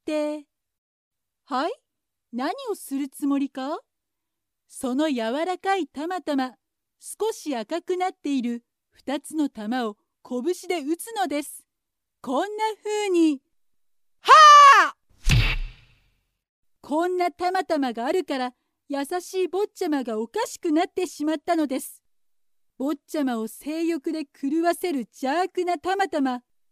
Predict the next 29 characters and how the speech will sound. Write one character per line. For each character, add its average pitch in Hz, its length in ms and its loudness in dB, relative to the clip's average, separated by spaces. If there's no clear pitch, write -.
メ 247 240 -2
イ 302 80 0
ド 294 120 -4
の 294 140 0
下 294 300 -4
着 311 160 -4
を 302 80 0
盗 277 380 -4
ん 339 100 0
で、 247 200 -4
ペ 392 180 -6
ニ 427 160 -6
ス - 200 -10
を 269 120 -4
し 311 240 -10
ご 392 140 0
け 392 120 -4
と 262 160 -6
命 262 340 -6
令 311 200 -6
し - 100 -20
た 311 160 -6
破 359 200 0
廉 427 100 0
恥 - 160 -14
な 302 140 0
機 - 180 -14
関 320 280 2
を、 320 180 -2